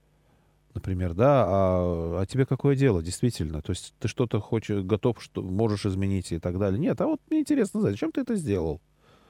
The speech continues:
Ам, ну, вот один из таких вариантов, который, честно говоря, вот, «А зачем ты себе это положил? А почему ты пьёшь компот, а не чай? Или, наоборот, там, чай, а не компот?»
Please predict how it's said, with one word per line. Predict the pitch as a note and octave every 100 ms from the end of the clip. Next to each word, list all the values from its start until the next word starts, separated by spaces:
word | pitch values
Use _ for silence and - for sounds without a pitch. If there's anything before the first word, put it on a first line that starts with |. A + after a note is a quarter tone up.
| _ _ _ _ _ _ G2+
Ам, | G2+ G2+ G2+ G2 F#2+ F#2 F2+ F2 E2+ E2 D#2+ - - - _ - _ _
ну, | B2
вот | A#2+
один | B2+ B2+
из | B2
таких | A2+ - G#2+
вариантов, | A2+ A#2 A2+ G2+
который, | G2+ G2+ F2+
честно | - - F2
говоря, | F2+ F2 E2+
вот, | E2 E2 -
«А | A2
зачем | E3+ A3+ F#3
ты | B2+
себе | A#2
это | G#2 G2
положил? | G2 G2 F2 F#2 F2 - - - _
А | A2+
почему | - F#3
ты | D3
пьёшь | - C3+ C3+ - -
компот, | - B2 - C#3 - -
а |
не | G2 E2+
чай? | - G2+ G#2 G2
Или, | F#2
наоборот, | F2+ F2 F2+
там, | - E2+
чай, | G#2+
а | F#2
не |
компот?» | F#2 F2+ F2+ F2+ -